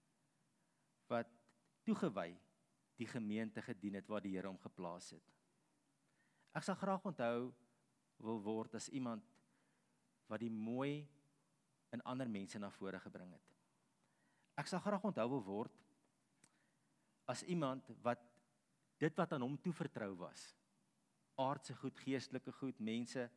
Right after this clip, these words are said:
goed bestuur het. Ek sal graag onthou wil word as 'n ondersteunende vriend. En ek sal ook graag onthou wil word as 'n mens wat vrygewig was. En ek en jy het elkeen 'n prentjie wat ons daar moet skryf.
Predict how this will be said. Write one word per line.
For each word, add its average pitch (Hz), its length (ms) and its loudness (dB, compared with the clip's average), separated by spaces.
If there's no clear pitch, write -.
goed 196 180 6
bestuur 92 460 0
het. - 160 -20
Ek 147 100 -4
sal 165 140 2
graag 165 380 2
onthou 127 220 2
wil 120 80 -2
word 110 260 -2
as 110 120 -4
'n 120 100 -6
ondersteunende 117 640 0
vriend. - 500 -4
En 107 80 -2
ek 113 100 -2
sal 139 120 -2
ook 131 180 -6
graag 135 220 0
onthou 101 240 -2
wil 110 120 -2
word 92 280 -6
as - 180 -6
'n 110 100 -4
mens 107 240 -4
wat 107 120 -6
vrygewig 87 640 -8
was. - 320 -18
En - 160 -2
ek 190 120 2
en 214 60 4
jy 196 60 6
het 196 160 2
elkeen 196 240 4
'n 196 120 0
prentjie 165 320 4
wat 135 80 -4
ons 120 120 -4
daar 104 160 0
moet 110 140 -4
skryf. 92 500 -8